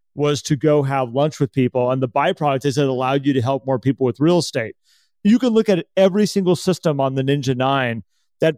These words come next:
a lot of people resist and they push back on, and they're like, "I'll get to it if I can," or it's a negotiable when that time comes up.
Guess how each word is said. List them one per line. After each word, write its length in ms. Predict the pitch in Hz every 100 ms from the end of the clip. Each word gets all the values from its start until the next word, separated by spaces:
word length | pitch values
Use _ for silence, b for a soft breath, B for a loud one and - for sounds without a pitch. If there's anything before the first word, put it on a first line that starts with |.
| -
a 60 | 180
lot 260 | 170 254
of 60 | 339
people 280 | 226 208 175
resist 480 | 165 135 233 -
and 100 | 180
they 80 | 147
push 260 | 135 156 -
back 360 | 214 196 190
on, 240 | 180 156 147
and 120 | 143
they're 140 | 143
like, 220 | 147 143 151
"I'll 160 | 185
get 200 | 160 220
to 100 | -
it 80 | 208
if 140 | 190 175
I 100 | 160
can," 500 | - 202 202 190 165
or 60 |
it's 180 | 147 -
a 60 | 180
negotiable 680 | 185 196 240 - 196 160
when 120 | 143 143
that 160 | 135
time 260 | 160 165 165
comes 300 | 151 139 156
up. 240 | 185 147